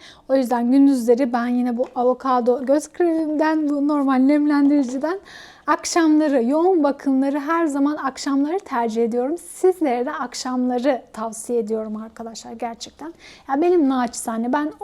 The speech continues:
ben o şekilde, e, o şekilde.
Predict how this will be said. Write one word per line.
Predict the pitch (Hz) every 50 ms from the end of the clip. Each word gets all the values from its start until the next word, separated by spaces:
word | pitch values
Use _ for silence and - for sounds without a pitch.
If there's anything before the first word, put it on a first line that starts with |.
| 339 - -
ben | 349 349 349
o | 359 349 339
şekilde, | 339 - 285 - - 247 247 233 226 247 240 233 - - - - - - - - - - - _ -
e, | 247 240 233 240 240 240 240 240 226 - - _ _ _ _ _ _ _ _ _ _ _ _ _ _ _ - - _ _ 370
o |
şekilde. | 415 - 381 - 262 262 240 254